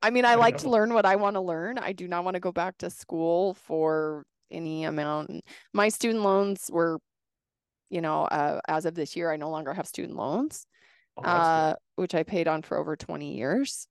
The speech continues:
Speaker 2: Oh, man.
Speaker 1: So that is, like, um,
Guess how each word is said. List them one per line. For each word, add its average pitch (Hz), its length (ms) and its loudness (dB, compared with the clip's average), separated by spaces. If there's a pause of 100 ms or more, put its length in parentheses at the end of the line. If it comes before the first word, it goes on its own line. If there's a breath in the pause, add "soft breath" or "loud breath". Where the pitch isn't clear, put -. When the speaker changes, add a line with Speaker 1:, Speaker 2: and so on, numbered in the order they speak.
(120)
Speaker 2:
Oh, 131 220 -12
man. 120 240 -18
Speaker 1:
So 180 840 4 (480)
that 214 280 4
is, 262 160 -2
like, 190 320 2 (260)
um, 170 540 -4